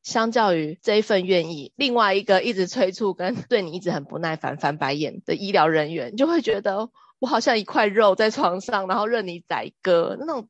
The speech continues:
感觉就会因为你的病痛而更不舒服。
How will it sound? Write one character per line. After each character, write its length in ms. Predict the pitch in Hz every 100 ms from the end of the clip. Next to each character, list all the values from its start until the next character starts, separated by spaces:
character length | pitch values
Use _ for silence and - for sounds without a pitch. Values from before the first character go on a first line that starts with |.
| _
感 280 | 220 160 165
觉 160 | 170 208
就 120 | 226
会 240 | 233 208 -
因 120 | 240
为 100 | 247
你 80 | 196
的 80 | 170
病 380 | - 233 190 185
痛 260 | 208 190
而 120 | 165
更 440 | 170 208 190 165 - _
不 100 | 190
舒 280 | - 165 160
服。 380 | - - -